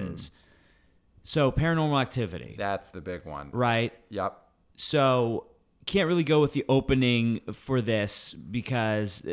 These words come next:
Speaker 2: I mean, the opening was seventy-seven thousand dollars because it opened limited, but it, it ended up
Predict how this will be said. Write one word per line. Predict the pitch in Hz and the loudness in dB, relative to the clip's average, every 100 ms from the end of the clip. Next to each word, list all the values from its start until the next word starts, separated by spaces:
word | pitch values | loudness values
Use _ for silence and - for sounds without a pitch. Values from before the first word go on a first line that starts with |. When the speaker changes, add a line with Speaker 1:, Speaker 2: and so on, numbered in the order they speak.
| - 87 | -8 -4
Speaker 2:
I | 123 | 0
mean, | 120 117 | 2 2
the | 123 | 2
opening | 127 131 127 117 113 113 | 2 2 2 2 0 0
was | 107 110 110 | 0 0 0
seventy-seven | 101 - 131 113 113 - 120 101 98 | -2 -2 0 0 -2 -2 -4 -2 -4
thousand | 107 101 98 98 | -2 0 0 -2
dollars | 101 98 92 | 0 0 -2
because | 101 101 95 | -6 -8 -6
it | 95 | -6
opened | 90 92 87 | -4 -6 -6
limited, | 104 104 90 87 | -4 -4 -4 -4
but | 82 107 | -4 -2
it, | 110 117 - | -2 -4 0
it | 127 131 | 2 4
ended | 135 123 | 4 2
up | 113 104 - - | 2 0 -4 -20